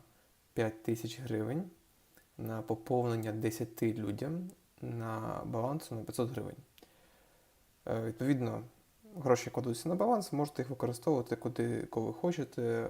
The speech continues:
можете цього року, можете навіть наступного року, без проблем. Станції Тока є по всій Україні. Е, багато станцій Тока є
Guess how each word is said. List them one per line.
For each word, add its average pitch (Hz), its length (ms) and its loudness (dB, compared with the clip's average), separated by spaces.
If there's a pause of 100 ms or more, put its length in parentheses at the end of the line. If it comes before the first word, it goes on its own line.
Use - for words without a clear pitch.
(160)
можете - 360 -14
цього 139 260 0
року, 113 240 -2
можете - 300 -8
навіть - 180 -8
наступного 123 460 -4
року, 120 320 0
без 110 200 -2
проблем. 143 500 -2
Станції 120 400 -4
Тока 143 280 2
є 113 240 0 (580)
по 120 100 -2
всій 110 320 0
Україні. 160 600 2 (640)
Е, 110 260 -4 (300)
багато 123 360 2
станцій 110 400 -2
Тока 113 320 -2
є 110 260 0